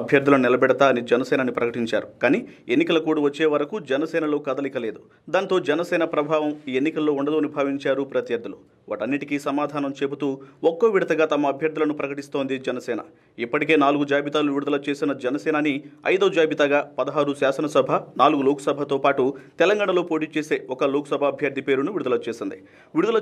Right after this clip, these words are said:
చేసిన అభ్యర్థులలో శాసనసభ అభ్యర్థులుగా సాలూరు శ్రీమతి బోనెల గోవిందమ్మ, పార్వతీపురం శ్రీ గొంగడ గౌరీశంకర్రావు, చీపురుపల్లి శ్రీ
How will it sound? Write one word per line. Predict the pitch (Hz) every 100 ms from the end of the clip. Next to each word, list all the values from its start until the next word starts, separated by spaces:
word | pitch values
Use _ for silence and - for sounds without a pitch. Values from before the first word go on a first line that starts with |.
| 196
చేసిన | 175 165 139
అభ్యర్థులలో | 151 147 139 139 147 -
శాసనసభ | 127 131 139 135 135
అభ్యర్థులుగా | 127 139 123 123 147 - - _ _ _ _ -
సాలూరు | 131 127 135 - - -
శ్రీమతి | 127 139 139 131 117
బోనెల | 131 139 117
గోవిందమ్మ, | 127 135 135 175 - - - -
పార్వతీపురం | 175 202 190 - 135 104 -
శ్రీ | - 135 113
గొంగడ | 131 139 135 - -
గౌరీశంకర్రావు, | 120 143 147 139 139 208 - - -
చీపురుపల్లి | 202 202 185 160 135 -
శ్రీ | -